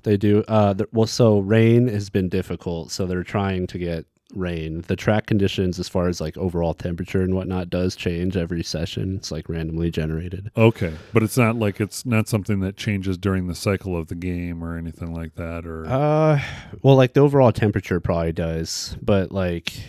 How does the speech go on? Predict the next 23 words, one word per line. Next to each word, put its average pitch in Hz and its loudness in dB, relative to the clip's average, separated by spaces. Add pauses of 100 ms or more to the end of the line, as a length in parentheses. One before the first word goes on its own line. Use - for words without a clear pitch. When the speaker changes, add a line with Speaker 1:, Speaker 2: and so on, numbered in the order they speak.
(200)
Speaker 1:
they 110 2
haven't 110 2
implemented 85 -2
rain 82 -4
yet. 76 -8 (180)
I 107 -2
know 104 8
they, 110 4
Speaker 2:
Okay. 104 4
Speaker 1:
they've 110 4
been 113 8
working 95 0
on 76 -6
it, 76 -12
so 90 -4
it's - -6 (320)
supposedly 101 0
coming 82 -4 (280)
probably 87 -2
sometime 80 -6
this 80 -6
year 82 -4
even, 78 -4